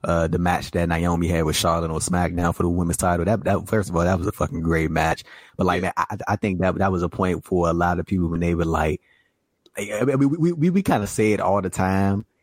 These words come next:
Speaker 1: And, and then, of course, Naomi, she's on WrestleMania, you know what I'm saying? She's on the card, ain't like she forgot about, but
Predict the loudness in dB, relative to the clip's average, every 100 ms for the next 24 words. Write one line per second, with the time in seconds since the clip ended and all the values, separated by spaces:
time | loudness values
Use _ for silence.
0 | -4 0 2 2 2 0 2 2 2 2
1 | 2 2 2 2 2 2 2 2 2 2
2 | 0 0 0 0 0 0 0 0 0 0
3 | 0 0 -2 -4 -2 0 0 0 -2 0
4 | -2